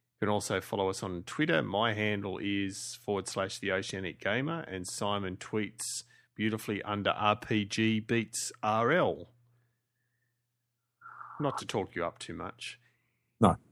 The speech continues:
Speaker 1: You'll find previous episodes of the show on iTunes, and we are also very proudly on Stitcher, even though they don't sponsor us, the bastards.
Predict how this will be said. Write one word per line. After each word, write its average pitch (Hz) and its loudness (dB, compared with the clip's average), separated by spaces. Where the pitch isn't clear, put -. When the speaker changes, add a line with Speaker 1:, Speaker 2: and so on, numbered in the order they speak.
Speaker 1:
You'll 170 8
find 160 10
previous 190 8
episodes 147 8
of 131 4
the 123 4
show 135 6
on 120 6
iTunes, 277 6
and 113 2
we 104 6
are 127 10
also 110 4
very 107 2
proudly 104 2
on 92 0
Stitcher, 240 -2
even 95 -8
though 92 -4
they 87 0
don't 90 -4
sponsor - -6
us, 151 -6
the - -8
bastards. 180 -6